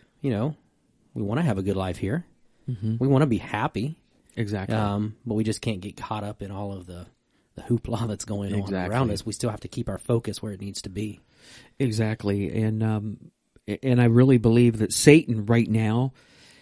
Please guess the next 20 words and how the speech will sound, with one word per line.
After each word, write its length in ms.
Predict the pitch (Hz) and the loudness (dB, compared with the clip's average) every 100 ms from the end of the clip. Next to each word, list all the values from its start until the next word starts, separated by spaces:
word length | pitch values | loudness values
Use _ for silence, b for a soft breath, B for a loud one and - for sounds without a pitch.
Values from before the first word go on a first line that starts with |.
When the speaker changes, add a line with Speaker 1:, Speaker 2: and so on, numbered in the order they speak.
| - | 0
Speaker 2:
has 200 | 113 113 | 2 4
been 200 | 110 107 | 4 4
working 280 | 104 107 98 | 2 2 2
overtime 480 | 107 - 104 101 98 | 0 -2 -2 -2 2
Speaker 1:
Oh, 120 | 147 | 4
Speaker 2:
with, 80 | 104 | 4
Speaker 1:
yeah. 180 | 104 104 | 2 0
Speaker 2:
uh, 40 | |
believers. 340 | 101 127 107 - | 0 2 0 0
'Cause, 140 | 120 | 2
I 40 | |
mean, 160 | 131 127 | 4 6
we're 140 | 147 | 6
told 320 | 185 165 143 123 | 6 8 8 8
in 100 | 117 | 6
the 60 | |
last 300 | 110 113 104 | 4 2 2
days 400 | 123 156 135 110 | 4 6 6 6
that 140 | 107 101 | 4 4
a, 140 | 95 | 2